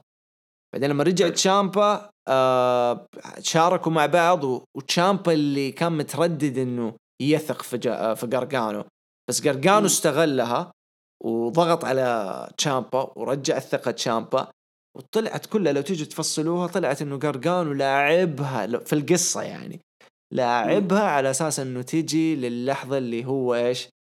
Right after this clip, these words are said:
Speaker 1: يرجع يستعيد الأضواء ويدخل في الصورة، بس اللي وقفه في الطريق كان فين بالر. فهي حتى لو فين بالر ما كان فيه، كان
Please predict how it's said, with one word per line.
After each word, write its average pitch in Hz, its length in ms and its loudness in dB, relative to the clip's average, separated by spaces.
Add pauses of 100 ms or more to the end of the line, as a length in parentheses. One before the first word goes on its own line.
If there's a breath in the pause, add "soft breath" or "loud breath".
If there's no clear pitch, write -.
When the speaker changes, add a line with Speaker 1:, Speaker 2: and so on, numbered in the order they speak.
(260)
Speaker 1:
يرجع 143 300 2
يستعيد 135 500 0
الأضواء 131 640 2
ويدخل 123 360 -4
في - 120 -14
الصورة، 156 420 0
بس 127 240 -4
اللي 120 140 -2
وقفه 131 360 0
في 123 80 -14
الطريق 143 360 -4
كان 113 220 -8
فين 107 300 -8
بالر. 71 400 -12 (640)
فهي 147 260 2
حتى 196 280 0
لو 147 140 2
فين 160 180 0
بالر 160 320 4
ما 147 180 2
كان 147 240 0
فيه، 175 380 -2
كان 120 240 -6